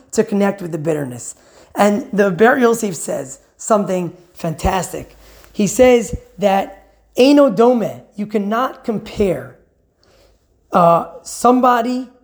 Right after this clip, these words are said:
who has a terrible situation, has Yisurin, has some suffering. The suffering that comes to a person when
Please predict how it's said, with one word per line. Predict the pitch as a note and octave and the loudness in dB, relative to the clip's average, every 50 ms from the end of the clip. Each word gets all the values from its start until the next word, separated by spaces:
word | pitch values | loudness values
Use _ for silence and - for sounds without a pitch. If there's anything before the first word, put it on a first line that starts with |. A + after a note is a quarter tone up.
| _ _ _ _ _ _ _ _ _ | _ _ _ _ _ _ _ _ _
who | _ - - A3+ A3+ G#3+ G#3+ G#3 G#3+ - - - - _ _ _ _ _ | _ -6 -2 0 0 2 2 0 -2 -4 -8 -12 -20 _ _ _ _ _
has | - - F#3 G#3 A3 G#3+ E3+ | -8 -4 -2 0 0 0 0
a | G3 F3+ | -2 -4
terrible | - - - - G#3+ A#3 B3 B3+ A#3+ G3 A3+ A3 | -2 -2 2 4 4 6 6 4 4 2 -4 -6
situation, | - - A3+ F#3 G3+ G3+ G3+ G#3+ G#3+ G#3 - - E3 - C#3 | -6 -8 -10 -10 -8 -4 -2 -2 -2 -2 -4 -8 -12 -12 -12
has | C#3+ C#3 F3 F#3 F#3 E3 | -10 -6 -4 -4 -4 -2
Yisurin, | F#3+ F#3+ D#3 - - - B3+ B3 A#3 G#3 F3+ F3 E3 - - - _ _ _ - | -4 -6 -6 -6 -6 -4 -2 -2 0 0 -2 -2 -4 -8 -12 -18 _ _ _ 0
has | - G3+ G3 - - | 0 2 2 2 0
some | - G#3 G3+ | 0 0 0
suffering. | - - - - - - C4 - G3+ G3 F3 C#3 C3 B2+ C3 - _ _ _ _ _ _ _ _ _ _ _ _ | -2 -4 -2 0 2 2 2 0 -4 -6 -6 -8 -8 -14 -16 -20 _ _ _ _ _ _ _ _ _ _ _ _
The | F#3+ F#3 A3+ | -2 -2 -2
suffering | G#3+ - - - - C#4 D4 C#4+ C#4+ B3+ C#4+ D4 D4 D4 D4 D4 D4 C#4+ D4 _ _ _ _ - | -2 -2 -2 0 2 2 2 2 0 -4 -6 -4 -2 -2 -4 -4 -6 -8 -12 _ _ _ _ -8
that | F#3 G3+ G3 G3 G3+ G3 - - - _ | -4 -2 0 0 -2 -4 -6 -12 -18 _
comes | - - A#3 A#3+ B3 A#3+ - - | -2 0 2 2 4 2 0 -4
to | - A#3 G#3+ | -4 -2 -2
a | G3 | -2
person | G3 - - G#3+ A3 G#3 G#3+ - A#3 A3+ A#3 A#3 A3+ - _ _ _ _ _ _ _ _ | -2 -4 -2 -2 -2 -2 -4 -6 -8 -8 -8 -8 -12 -16 _ _ _ _ _ _ _ _
when | - F3 F3+ G#3 G#3 G#3 G3+ G3+ G3+ G3+ | -2 2 4 4 4 4 4 0 -2 -4